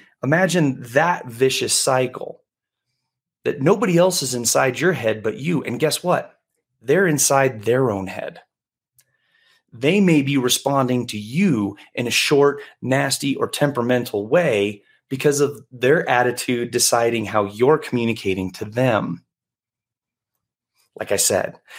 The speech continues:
it gets a bit complicated and a bit nuanced when it comes to dealing with these things. We drag this baggage everywhere with us. So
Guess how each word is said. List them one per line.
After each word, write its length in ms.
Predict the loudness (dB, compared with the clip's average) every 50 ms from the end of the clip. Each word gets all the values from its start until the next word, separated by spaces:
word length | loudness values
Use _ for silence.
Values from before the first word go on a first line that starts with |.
| -18 -8 -4
it 100 | -4 0
gets 240 | 2 2 2 4 2
a 60 | 2
bit 240 | 4 2 2 2 0
complicated 680 | 0 2 2 2 2 0 -4 -4 -2 -2 0 0 0 0
and 80 | -2 -2
a 40 |
bit 300 | 0 0 0 0 0 -4
nuanced 600 | -4 0 2 2 4 2 2 2 0 0 -2 -4 -6
when 100 | -6 -6
it 60 | -6
comes 260 | -4 -6 -6 -6 -6
to 60 | -8
dealing 400 | -10 -8 -2 0 2 2 2 2
with 160 | 0 -2 -4 -6
these 260 | -8 -8 -8 -8 -8
things. 320 | -10 -12 -14 -16 -18 -20 -20 _ _ _ _ _ -20 -20 _ _
We 140 | -4 -4 -2
drag 400 | 0 2 2 4 4 4 2 2
this 140 | -2 -2
baggage 560 | -2 0 2 2 4 2 0 -2 -4 -6 -8 -8 _ -2
everywhere 560 | 0 0 2 2 0 0 0 0 -2 -2 -2
with 260 | -4 -6 -8 -8 -8
us. 400 | -10 -8 -8 -8 -10 -10 -12 -16 _ _ _ _ _ _ _ _ _ _ _ _
So 520 | -8 -2 2 2 2 2 2 0 -2 -6